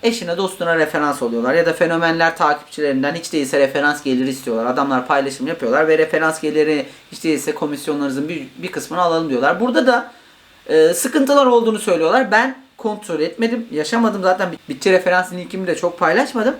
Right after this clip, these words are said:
O yüzden bununla ilgili sadece duyumlarımı söylüyorum. Bu net. Onun dışında bir başka duyum. İspanya fan token satılmayınca diğer fan tokenları pump yapmışlar, düşürmüşler diye bir söylenti var.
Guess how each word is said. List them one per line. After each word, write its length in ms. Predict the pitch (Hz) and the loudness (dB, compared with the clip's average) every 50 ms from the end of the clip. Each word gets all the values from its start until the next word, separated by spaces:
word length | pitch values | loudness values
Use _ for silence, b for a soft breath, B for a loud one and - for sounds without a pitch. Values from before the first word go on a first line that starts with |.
| B B B - | B B B 2
O 120 | - 403 | 4 4
yüzden 400 | 381 320 262 233 277 269 269 294 | 6 4 4 4 4 4 2 0
bununla 260 | 359 339 311 277 240 | -2 -2 2 4 4
ilgili 340 | 214 196 180 185 202 240 302 | 4 4 2 0 -4 -6 -4
sadece 420 | 302 370 339 269 226 233 269 269 | 0 2 2 2 2 0 -4 -4
duyumlarımı 460 | 226 254 247 233 233 233 226 220 196 190 | -2 -2 0 2 2 2 2 2 -2 -6
söylüyorum. 420 | - 170 139 131 131 127 131 - - - - _ _ _ _ _ _ _ _ - | -6 -6 -6 -4 -4 -4 -4 -6 -10 -16 -20 _ _ _ _ _ _ _ _ -2
Bu 160 | - 240 240 | 2 2 2
net. 200 | 143 147 - - - - - - - B B B B B B B B B | 4 2 0 -2 -8 -16 -20 -20 -20 B B B B B B B B B
Onun 300 | 262 320 392 427 403 359 | 2 2 2 2 0 -2
dışında 320 | 269 - 254 247 233 214 | -4 -2 2 2 2 2
bir 100 | 214 302 | 2 2
başka 360 | 339 339 - - - - 254 | 2 2 0 0 -4 -6 -6
duyum. 220 | 175 160 151 180 220 - - - _ _ _ _ - _ - - - - - - - - - B B B B B B B B B B B B - - - | -4 -4 -6 -6 -8 -12 -18 -20 _ _ _ _ -20 _ -20 -20 -20 -20 -20 -20 -20 -20 -20 B B B B B B B B B B B B -20 -2 0
İspanya 580 | 247 226 - - - - 330 339 339 302 269 | 2 2 2 -2 0 2 2 4 4 4 2
fan 260 | 254 254 254 277 269 | 2 2 0 -2 0
token 180 | 262 240 233 185 | -2 -6 -8 -8
satılmayınca 680 | 170 - - 196 - 302 320 302 277 254 233 254 - 233 | -10 -8 -10 -8 -4 -2 0 2 2 2 2 2 2 4
diğer 240 | 247 262 262 254 | 4 4 4 2
fan 200 | 262 254 254 240 | 2 0 -2 -2
tokenları 520 | 247 247 233 233 226 226 226 220 247 262 254 - - - _ - - | -2 -4 -4 -2 -2 0 2 2 2 0 -2 -6 -12 -20 _ -20 -6
pump 320 | - 233 240 247 240 - | 0 2 2 2 2 2
yapmışlar, 540 | 220 185 - - - - - - 175 175 170 | 0 0 0 -2 -8 -10 -4 0 0 0 0
düşürmüşler 680 | 175 175 - - 220 220 233 226 - 226 202 180 170 170 | -2 -6 -6 -2 0 0 0 0 2 2 2 2 2 0
diye 140 | 160 151 | -2 -4
bir 60 | 131 135 | -4 -4
söylenti 500 | - - 139 143 151 165 185 180 - 214 | -4 -2 -2 0 0 0 0 0 0 0
var. 160 | 214 202 | 0 0